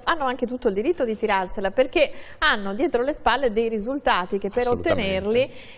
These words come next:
Speaker 1: però questo significa, lei parlava di Sofia, che l'obiettivo resta... Il risultato sportivo.
Speaker 2: Il risultato sportivo, assolutamente.
Speaker 1: Cioè, l'immagine è un elemento,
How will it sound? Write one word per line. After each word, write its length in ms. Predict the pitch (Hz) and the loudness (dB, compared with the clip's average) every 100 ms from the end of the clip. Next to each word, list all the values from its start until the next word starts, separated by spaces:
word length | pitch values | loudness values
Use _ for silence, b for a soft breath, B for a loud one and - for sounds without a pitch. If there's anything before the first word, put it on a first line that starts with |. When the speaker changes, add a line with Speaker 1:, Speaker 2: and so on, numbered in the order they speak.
| B | B
Speaker 1:
però 140 | 381 330 | 0 0
questo 300 | 311 - 269 | 0 -2 -2
significa, 680 | - 277 277 220 196 185 - - - - | -4 -4 -2 -2 -2 -4 -6 -18 -14 -8
lei 120 | 202 | -2
parlava 300 | 196 208 208 | 2 2 2
di 100 | 208 | 0
Sofia, 540 | - 302 - 233 294 - - | -2 -2 0 2 2 0 -10
che 140 | - | -4
l'obiettivo 500 | 269 247 294 302 311 | 0 0 -2 -4 0
resta... 540 | 240 202 226 - 285 - b b b b - | 0 0 -2 0 0 0 b b b b -6
Il 80 | 226 | -4
risultato 440 | 220 202 262 240 | -2 -2 -4 -2
sportivo. 460 | 196 190 185 - 233 | -6 -8 -8 -2 0
Speaker 2:
Il 80 | |
risultato 320 | - 127 139 123 | 2 4 2 0
sportivo, 420 | - 85 - 76 | -8 -10 -10 -4
assolutamente. 680 | 104 - 117 - 107 208 - | -2 -2 0 2 4 4 2
Speaker 1:
Cioè, 80 | 240 | -4
l'immagine 580 | 277 277 294 330 339 | 0 2 2 2 -2
è 40 | 269 | -2
un 100 | 226 | -2
elemento, 920 | 220 208 214 214 226 262 262 233 208 | -2 0 0 -2 -4 -2 2 2 2